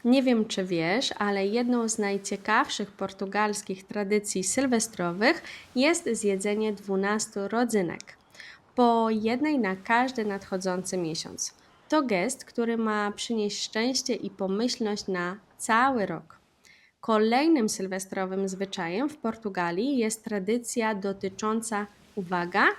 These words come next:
bielizny, a konkretnie jej koloru. W noc sylwestrową Portugalczycy zakładają niebieską bieliznę,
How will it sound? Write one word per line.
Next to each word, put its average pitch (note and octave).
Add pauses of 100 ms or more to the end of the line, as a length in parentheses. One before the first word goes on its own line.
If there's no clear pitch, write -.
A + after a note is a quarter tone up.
(160)
bielizny, G#3+ (440)
a D#4
konkretnie A3+
jej F#3
koloru. F#3 (480)
W A3
noc A#3
sylwestrową A3+
Portugalczycy A3
zakładają G#3
niebieską G3
bieliznę, F#3